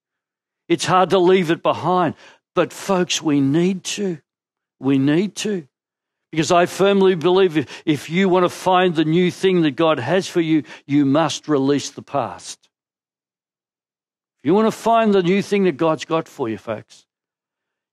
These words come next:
you need to release the past. Maybe that means swallowing my pride. Maybe that means saying sorry, even when I think that I haven't done anything wrong.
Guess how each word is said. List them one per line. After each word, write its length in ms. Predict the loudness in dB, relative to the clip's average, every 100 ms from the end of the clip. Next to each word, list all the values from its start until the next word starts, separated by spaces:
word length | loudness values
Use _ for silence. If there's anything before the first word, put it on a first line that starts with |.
| -2
you 120 | 0
need 260 | 2 0
to 120 | -2 -2
release 380 | -2 -4 -6
the 100 | -10
past. 500 | -16 -12 -12 -14 -20 _ _ _ _ _ -6
Maybe 280 | 0 2 2
that 180 | 0 2
means 320 | 2 2 0
swallowing 640 | -2 0 2 2 2 2
my 200 | 2 -2
pride. 480 | -4 -4 -4 -4 -10 _ _ _ _ _ _ _ _ _ _ _ _ _ _ _ _ _ -2
Maybe 260 | 0 2
that 180 | 2 2
means 280 | 2 2 0
saying 320 | 0 0 0
sorry, 500 | 0 -2 0 -2 -2
even 360 | 0 2 2 0
when 100 | 2
I 100 | 0
think 260 | 0 -4 0
that 120 | 0
I 60 |
haven't 240 | 0 0 0
done 180 | 2 0
anything 380 | 0 -2 -4
wrong. 460 | -2 0 0 -2 -8